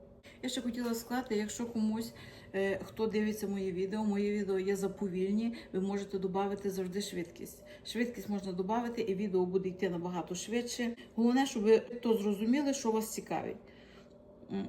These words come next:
а так можна дивитися на більшій швидкості, і воно буде швидше, і воно не буде так повільно. Так що можете додати собі швидкість і дивитися на швидкості. Так навіть буде цікавіше. Так з'єднали. Зверху можна полити його шоколадою, хто хоче.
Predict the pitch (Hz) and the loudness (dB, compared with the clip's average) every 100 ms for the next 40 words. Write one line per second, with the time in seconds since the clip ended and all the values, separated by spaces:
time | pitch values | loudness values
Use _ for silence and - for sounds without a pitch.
0 | - 208 269 269 240 226 208 208 240 233 | -4 2 4 6 4 4 2 4 2 0
1 | - 202 190 208 214 190 - 214 214 247 | 0 0 2 0 -2 -4 -2 -2 -2 -8
2 | - - 262 - - - 214 214 226 202 | -6 -6 -6 -8 -12 0 2 4 2 2
3 | 214 202 202 - - - 214 254 254 - | 4 4 2 -4 -10 -4 2 2 2 0
4 | 254 220 196 208 202 180 190 190 185 - | 2 2 2 2 0 0 0 0 0 -4
5 | 170 170 160 - - - - - 226 226 | -2 0 0 -4 -10 -14 -20 -6 -6 0
6 | 226 269 226 220 220 202 226 214 208 214 | 4 6 4 0 -2 2 4 4 0 -4
7 | 190 214 233 339 339 - 247 202 190 220 | -4 -2 -2 -2 -2 -2 -4 -2 2 2
8 | 226 208 190 180 - 175 - 185 - - | 0 -2 -2 -4 -4 -8 -8 -14 -14 -18
9 | - - - - - - - - - 233 | -20 -20 -20 -20 -20 -20 -20 -8 0 0
10 | 220 208 196 202 196 - 180 180 170 185 | 2 0 0 2 0 -2 -2 -2 -2 -6
11 | - - - - - 247 226 214 226 214 | -12 -16 -20 -20 -4 0 0 0 0 2
12 | 214 226 240 - - 190 220 240 - 214 | 2 0 -6 -10 -12 -4 -2 -2 0 0
13 | 214 214 208 - 220 214 208 208 202 202 | 0 0 -2 0 0 0 0 0 0 -4
14 | 190 - 180 180 185 202 220 - 233 - | -6 -4 -4 -4 -4 -4 -4 -6 -8 -4
15 | 240 233 | -6 -4